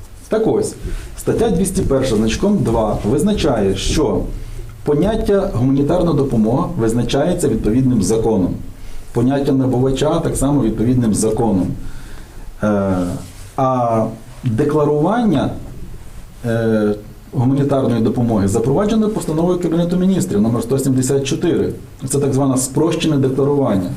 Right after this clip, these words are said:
Хоча, до слова сказати, я потратив півдня часу, щоб проаналізувати цю постанову. Так ось,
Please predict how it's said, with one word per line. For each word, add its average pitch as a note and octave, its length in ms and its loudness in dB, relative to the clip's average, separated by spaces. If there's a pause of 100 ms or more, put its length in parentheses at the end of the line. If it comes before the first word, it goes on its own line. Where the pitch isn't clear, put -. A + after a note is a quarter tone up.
(400)
Хоча, C3 240 0
до B2+ 120 0
слова C#3 260 2
сказати, D#3 480 2
я C#3+ 180 2
потратив C3+ 580 0 (180)
півдня C#3 360 2
часу, F#3+ 320 0
щоб B2 220 0
проаналізувати C3+ 640 2
цю C3 160 0
постанову. C#3 600 0
Так C3+ 220 0
ось, C#3 180 2